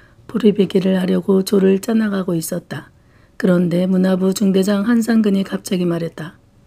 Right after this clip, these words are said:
"그런 일은 남선 동무들이래 다 맡아서 하라요." "허문, 북선 동무들은 밥 안 먹고 살라요?" 강동기는 농담인 줄 알고 이렇게 말을 받았다.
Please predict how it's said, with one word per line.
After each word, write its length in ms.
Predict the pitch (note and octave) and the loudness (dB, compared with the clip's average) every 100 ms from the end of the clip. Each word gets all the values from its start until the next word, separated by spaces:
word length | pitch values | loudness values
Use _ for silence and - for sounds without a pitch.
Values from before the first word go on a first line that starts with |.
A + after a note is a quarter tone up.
| _ _ _ _ _ _ | _ _ _ _ _ _
"그런 280 | - B3 C4+ | 2 6 6
일은 260 | C4 G#3 F3+ | 6 2 0
남선 420 | G#3 A#3+ B3+ A3+ | 2 2 2 0
동무들이래 760 | A3+ A#3 A#3 A#3 A#3 F3+ F3 E3+ | 0 0 2 2 2 4 2 0
다 380 | G3+ G#3+ A3 G3+ | 0 2 4 4
맡아서 500 | F#3+ G3+ B3+ A3 F#3 | 2 2 2 2 0
하라요." 440 | A#3 A#3 F#3+ F#3 _ _ _ _ _ _ _ _ _ _ _ _ - | 0 0 0 -4 _ _ _ _ _ _ _ _ _ _ _ _ 2
"허문, 380 | D4+ D4+ G#3+ F3+ | 6 8 6 0
북선 420 | C4 - D4+ C4 | -2 2 2 4
동무들은 520 | A#3+ B3 B3+ A#3 F#3+ | 4 2 4 2 2
밥 180 | G3+ G#3 | 0 2
안 160 | F#3+ A#3 | 2 2
먹고 180 | B3 | 2
살라요?" 680 | A#3 G#3 F#3+ F3+ G3 E4 G#4 _ _ _ _ _ | 0 0 0 2 4 2 -2 _ _ _ _ _
강동기는 640 | - F#3+ F#3 F3+ F3 F#3+ F#3 | -4 -2 0 0 0 0 2
농담인 480 | F3+ F#3 G3 F#3 F3 | 0 2 2 2 2
줄 140 | E3 | 0
알고 220 | E3 F3 | 2 2
이렇게 280 | E3+ E3+ F3 | 0 -2 -4
말을 320 | E3 D#3+ D#3+ | -4 -2 -4
받았다. 540 | D#3+ D#3+ D#3 - E3+ | -6 -8 -10 -12 -18